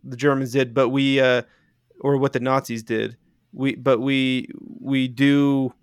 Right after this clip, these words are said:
want to analyze and should analyze the, uh, the individuals that did do it, because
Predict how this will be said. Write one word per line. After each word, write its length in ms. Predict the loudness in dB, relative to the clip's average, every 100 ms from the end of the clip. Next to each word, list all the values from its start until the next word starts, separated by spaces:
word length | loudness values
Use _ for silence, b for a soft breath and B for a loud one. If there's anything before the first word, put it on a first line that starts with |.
| _ -8
want 220 | -2 -2
to 120 | -2 0
analyze 680 | 0 0 -2 0 -2 -4
and 180 | -8 -8
should 260 | -4 -4 -2
analyze 560 | -2 -4 -4 -4 -6 -10
the, 220 | -6 -4
uh, 220 | -2 -4 -8 _ _
the 100 | -6
individuals 680 | -4 -4 -8 -8 -6 -8 -8
that 260 | -8 -8 -10
did 180 | -12 -10
do 100 | -10
it, 140 | -10
because 540 | -14 -14 -14 -14 -20